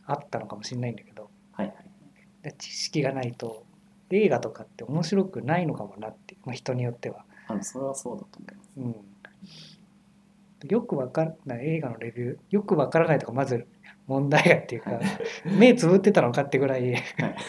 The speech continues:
Speaker 1: <laughs> 疑うっていうか。
Speaker 2: そいつは似てるんで、そいつは。
Speaker 1: そうそう。っていうのもあるし、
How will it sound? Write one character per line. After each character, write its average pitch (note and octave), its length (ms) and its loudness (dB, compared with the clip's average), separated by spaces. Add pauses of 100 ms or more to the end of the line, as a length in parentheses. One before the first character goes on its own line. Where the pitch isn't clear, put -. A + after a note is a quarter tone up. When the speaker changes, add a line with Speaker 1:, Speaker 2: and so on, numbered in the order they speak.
(680)
Speaker 1:
<laughs> D3 260 6
疑 E3 340 12
う D#3+ 60 12
っ D#3+ 60 4
て C3+ 80 4
い B2 40 6
う - 20 2
か。 - 60 4
Speaker 2:
そ - 40 2
い - 0 -
つ C#3 60 8
は - 20 10
似 - 0 -
て - 20 10
る C#3 80 6
ん G#2 100 2
で、 F2+ 200 -6
そ - 120 -4
い G2 80 -2
つ D3+ 100 0
は。 A2+ 280 -2
Speaker 1:
そ G3 60 -4
う F#3+ 160 -10
そ G#3 60 -8
う。 - 40 -6
っ - 20 -16 (1900)
て - 100 -12
い C#3 40 -6
う - 20 -6
の B2 80 -6
も A2 140 -8
あ C#3+ 60 0
る B2+ 100 -6
し、 B2+ 400 -12